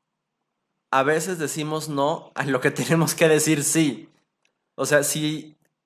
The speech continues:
la empresa te está ofreciendo una persona para que te ayude y te quite responsabilidades, te quite carga de trabajo, y a eso terminan diciéndole no,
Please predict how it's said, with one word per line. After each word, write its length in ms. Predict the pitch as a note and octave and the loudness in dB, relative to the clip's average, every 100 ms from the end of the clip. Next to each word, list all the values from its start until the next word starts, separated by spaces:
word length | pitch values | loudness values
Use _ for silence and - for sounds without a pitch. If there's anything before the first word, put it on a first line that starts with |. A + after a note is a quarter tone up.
| _ | _
la 160 | D#3 | 2
empresa 580 | D#3 D#3+ G3+ G#3 G#3+ A#3 | 2 2 2 2 0 -2
te 80 | F3+ | -2
está 240 | D#3+ - | -2 0
ofreciendo 840 | F3 F3 F3+ F3+ - F3 E3 C#3+ A#2 | 0 0 -4 -4 -2 -2 -2 -2 -2
una 300 | C3 E3+ F#3 | -2 -2 0
persona 580 | D#3 C#3+ E3 D#3+ C#3+ A#2+ | -2 0 0 -2 -2 -4
para 180 | B2 | -4
que 100 | A#2+ | -6
te 120 | B2 C3 | -4 -4
ayude 400 | B2+ D#3 D#3+ C3 | 0 0 0 -2
y 60 | |
te 180 | A2+ A#2+ | -6 -10
quite 300 | - E3 F#3+ | -8 -8 -6
responsabilidades, 1080 | F#3+ F3+ E3+ D3 C3+ B2 B2+ D#3+ B2+ A#2 - - - _ | -6 -4 -6 -4 -4 -2 2 2 2 -4 -10 -20 -20 _
te 240 | - C#3 - | -4 -4 -6
quite 280 | F3 G3 | -4 -4
carga 340 | G3 F3+ F3+ F3+ | 0 0 2 0
de 60 | |
trabajo, 680 | E3 E3 D#3+ F3 - B2+ - _ _ _ _ _ | 2 4 4 4 2 -4 -6 _ _ _ _ _
y 120 | - | -2
a 40 | D#3+ | -2
eso 140 | E3+ | 0
terminan 320 | G3 F3 F#3 | -2 0 0
diciéndole 460 | F3 D#3 E3+ F3 D#3 | -2 -2 0 2 4
no, 440 | D3 G#3+ - - | 4 2 0 -12